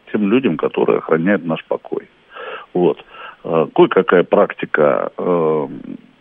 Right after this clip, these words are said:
применения средств П В О, она, э, показала свою деятельность, э, свою продуктивность. Э, я хочу сказать, что губернатор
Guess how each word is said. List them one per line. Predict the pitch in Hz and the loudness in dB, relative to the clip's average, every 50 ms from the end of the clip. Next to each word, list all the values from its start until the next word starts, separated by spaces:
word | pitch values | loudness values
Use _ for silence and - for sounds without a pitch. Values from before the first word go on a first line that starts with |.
| _ _ - | _ _ -2
применения | - 104 95 95 107 107 107 101 92 87 85 82 76 - | -2 0 2 4 4 4 4 4 4 2 0 -2 -2 -2
средств | - - 92 90 80 - _ _ | -2 0 0 0 -2 -4 _ _
П | - 95 | -6 -2
В | 90 98 | 0 2
О, | 107 123 147 180 185 180 175 _ _ _ _ _ _ _ _ _ _ - | 4 4 4 4 4 2 0 _ _ _ _ _ _ _ _ _ _ -8
она, | - 104 92 90 90 104 135 165 185 185 180 _ _ _ - - - - - - - - _ _ - | -4 -2 0 2 2 2 2 2 0 -2 -4 _ _ _ -20 -20 -20 -20 -20 -20 -20 -20 _ _ -14
э, | - - 50 62 87 - - - _ | -10 -8 -8 -6 -6 -8 -8 -6 _
показала | - 107 95 - 110 104 98 101 87 85 82 76 - - | -4 0 2 2 2 4 4 4 4 4 2 -2 -2 0
свою | 90 92 90 87 82 80 | 2 2 4 2 2 0
деятельность, | 78 80 92 98 92 90 80 - 113 120 139 165 180 - - - - - - | -2 0 0 2 2 2 0 0 0 2 2 2 0 -4 -8 -16 -16 -14 -10
э, | - - 87 87 82 76 76 - | -6 -4 -2 -2 -2 -2 -4 0
свою | - 101 98 | 2 2 2
продуктивность. | 85 - 92 90 87 95 90 - - - - 156 - 147 156 185 269 180 - - - - _ _ _ - - - - - - - - _ _ - | 2 2 -2 -2 0 -2 -2 -2 -4 -6 -4 -4 -4 -2 -2 -4 -4 -4 -6 -10 -20 -20 _ _ _ -20 -20 -20 -20 -20 -20 -20 -20 _ _ -14
Э, | - 92 92 87 82 82 - - - - - - | -12 -10 -8 -8 -8 -8 -10 -12 -14 -16 -16 -6
я | - 98 131 147 127 | 0 2 4 4 4
хочу | - - 104 92 - - 92 | 2 0 -2 -2 -2 -2 -4
сказать, | 82 - - 87 85 82 82 76 73 - | -2 0 0 0 2 2 0 0 0 -2
что | - - - - 87 82 80 78 76 69 62 62 60 - _ _ _ _ - - - - - - - - - - - _ _ _ _ _ | -4 -4 -4 -2 -2 0 0 0 0 0 -2 -4 -6 -10 _ _ _ _ -20 -18 -16 -16 -14 -14 -16 -16 -18 -20 -20 _ _ _ _ _
губернатор | - 98 104 98 113 101 98 98 95 87 82 - - - | -4 0 2 4 4 4 4 4 2 2 2 0 -4 -8